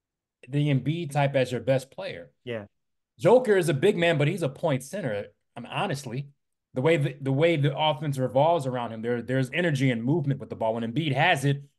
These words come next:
Speaker 1: what do we see? Guys are just standing around. That's not the game now. There has to be energy on offense. When Maxey has the ball, there's a certain level of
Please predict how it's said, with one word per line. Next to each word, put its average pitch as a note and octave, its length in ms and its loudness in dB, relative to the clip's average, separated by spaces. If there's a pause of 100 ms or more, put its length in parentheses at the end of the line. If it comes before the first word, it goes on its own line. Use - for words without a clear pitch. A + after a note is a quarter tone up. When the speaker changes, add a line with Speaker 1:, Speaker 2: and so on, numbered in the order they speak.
Speaker 1:
what D3+ 140 0
do D#3 100 2
we C#3+ 100 2
see? C#3+ 240 -4
Guys D#3+ 360 0
are C#3+ 60 -4
just B2 160 -6
standing C3 360 0
around. A2 480 -8 (460)
That's F#3+ 220 -2
not C4+ 220 2
the A3 80 0
game G#3 400 0
now. D#3 140 2
There D#3 100 4
has A3+ 200 2
to G#3 80 -12
be E3+ 260 -8
energy F3+ 380 0
on D#3+ 160 4
offense. D3+ 720 -2 (480)
When D3 160 0
Maxey A3 340 2
has F#3+ 180 2
the E3+ 80 2
ball, F#3 280 2
there's E3+ 200 -4
a D3+ 60 -6
certain D3 300 -4
level D#3 240 -2
of C#3 100 -4